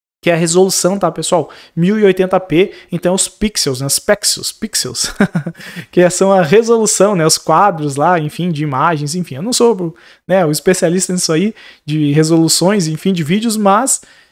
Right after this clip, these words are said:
É, isso aí, é, essa é a base, tá? Que seria, então, a qualidade do teu vídeo, né? Fica, então, mais nítido ali, tá bom?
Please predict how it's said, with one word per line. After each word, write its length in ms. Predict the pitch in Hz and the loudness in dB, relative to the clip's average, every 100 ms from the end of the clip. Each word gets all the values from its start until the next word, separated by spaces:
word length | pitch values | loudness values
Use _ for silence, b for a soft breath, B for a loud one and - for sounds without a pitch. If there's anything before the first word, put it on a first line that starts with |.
| _ | _
É, 160 | 175 185 | 2 2
isso 260 | 214 214 233 | 2 -2 0
aí, 280 | 196 208 214 | 0 0 -2
é, 360 | 180 180 180 | 2 2 2
essa 220 | 190 196 233 | 2 0 0
é 20 | |
a 40 | |
base, 320 | 190 147 135 | 0 0 -2
tá? 220 | - 180 165 | -2 -4 -4
Que 140 | - | -2
seria, 200 | 180 175 | 0 0
então, 160 | 180 185 | 0 0
a 60 | |
qualidade 560 | 185 196 196 175 175 175 | 2 0 2 0 -2 -4
do 60 | |
teu 100 | 175 | -2
vídeo, 400 | 175 175 196 135 | 0 0 -2 -4
né? 160 | 135 165 | -8 -8
Fica, 220 | - 160 | -8 -6
então, 180 | 170 170 | -2 -2
mais 240 | 165 170 | 0 -2
nítido 480 | 156 170 185 - 143 | 0 0 0 -4 -4
ali, 220 | 139 123 | -4 -6
tá 100 | 117 | -10
bom? 260 | 120 190 226 | 0 0 0